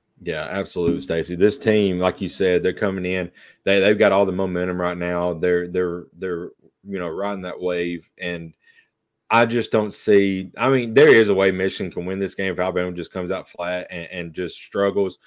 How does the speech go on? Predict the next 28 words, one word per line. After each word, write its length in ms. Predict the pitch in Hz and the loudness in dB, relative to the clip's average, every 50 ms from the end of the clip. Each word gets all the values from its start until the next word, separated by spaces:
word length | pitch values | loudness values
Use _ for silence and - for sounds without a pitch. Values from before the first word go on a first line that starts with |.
| _ _ _ - | _ _ _ -4
I 80 | - 120 | 0 2
just 140 | 127 123 - | 2 2 0
don't 140 | 117 98 - | -2 -6 -4
see 180 | - 113 104 | 0 2 2
that 160 | 98 90 80 | 2 2 0
happening. 420 | 82 95 95 95 90 90 90 90 101 | -2 -4 -4 -4 -4 -6 -6 -2 2
Everything 400 | 117 131 131 113 - 120 113 110 | 2 2 2 2 0 -2 -2 0
that, 280 | 104 95 95 - - - | 0 0 -2 -2 -4 -4
that 160 | 98 95 95 | -4 -4 -4
Saban 340 | - - - 104 101 104 98 | -4 -8 -4 -2 -2 -2 -2
has 220 | 92 95 87 - - | -4 -6 -8 -8 -6
said 220 | - 101 98 90 | -4 -4 -4 -4
so 180 | - 98 95 90 | -4 -6 -6 -6
far, 380 | - 98 98 98 98 92 87 - _ _ _ _ _ _ _ | -6 -6 -4 -4 -4 -4 -6 -8 _ _ _ _ _ _ _
practice 380 | - 135 135 139 139 127 101 87 | 0 2 2 2 2 0 -6 -6
has 100 | 98 95 | -6 -6
been 240 | 92 107 98 95 82 | -4 -4 -4 -2 -2
great. 440 | 92 101 104 107 107 107 104 95 | 0 2 4 4 2 2 -2 -2
Looks 220 | 104 110 113 110 - | 0 2 2 2 2
like 200 | 123 107 101 90 | -2 -4 -4 -4
Jace 400 | 82 98 98 104 107 110 104 - | -2 0 2 2 0 0 -2 -4
is 120 | 104 90 | -6 -4
a 80 | 87 82 | -4 -4
hundred 180 | 95 104 101 | -4 -6 -6
percent 320 | 87 90 - - - 101 87 | -6 -10 -12 -10 -10 -10 -8
healthy, 460 | - - 101 101 104 101 - 110 104 | -6 -4 -2 -2 -2 -2 -4 -6 -4
which 260 | 95 95 101 98 - | -2 -2 -2 -2 -4
is, 220 | 87 82 73 - | -10 -14 -14 -18